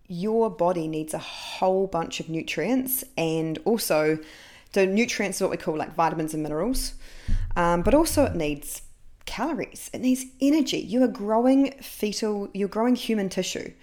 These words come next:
not just the fetus, but also, also your placenta, um, and then also pa-, post that, you're also, um, producing breast milk, many of you as well. The requirements in terms of the amount of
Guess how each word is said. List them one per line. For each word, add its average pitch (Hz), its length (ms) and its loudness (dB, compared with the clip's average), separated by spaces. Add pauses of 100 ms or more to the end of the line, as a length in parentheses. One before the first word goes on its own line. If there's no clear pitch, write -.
(180)
not 233 140 -2
just 254 140 -4
the 240 60 0
fetus, 214 380 0
but 160 140 0
also, 165 400 -2
also 165 240 -4
your 156 160 -4
placenta, 220 760 -2 (480)
um, 180 380 2
and 190 180 0
then 208 160 2
also 196 320 -2
pa-, 196 440 -6
post 202 320 -2
that, 165 160 -4
you're 175 180 -2
also, 170 500 -4
um, 160 600 -6
producing 170 380 -6
breast 170 220 -6
milk, - 220 -12
many 156 220 -6
of 156 100 -10
you 160 100 -6
as - 140 -10
well. - 260 -8 (1160)
The 247 140 2
requirements 262 1040 2 (500)
in 208 80 0
terms 202 240 -4
of 180 120 -2
the 175 100 0
amount 170 300 0
of 160 200 -4